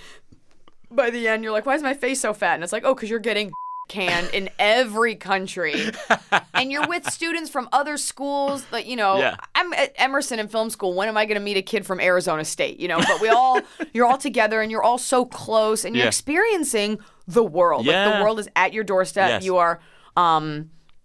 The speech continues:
Speaker 1: and you're just there. And by the way, some kids get kicked off. Like, you have to be safe.
Speaker 2: Oh, snap.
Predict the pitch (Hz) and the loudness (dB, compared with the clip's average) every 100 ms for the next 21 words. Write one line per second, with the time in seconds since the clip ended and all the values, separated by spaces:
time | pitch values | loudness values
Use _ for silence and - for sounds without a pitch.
0 | - 196 190 202 220 247 285 - 208 208 | -4 0 0 0 -2 0 2 4 2 2
1 | 196 - 190 208 247 277 226 220 - 226 | -2 2 2 4 2 2 0 -2 0 -2
2 | 226 240 254 233 277 262 185 175 190 160 | -2 -4 -4 0 0 2 0 -2 0 0
3 | 151 175 185 - 247 202 - - - - | 0 -2 -4 0 0 0 -4 -16 -14 -10
4 | 95 | -10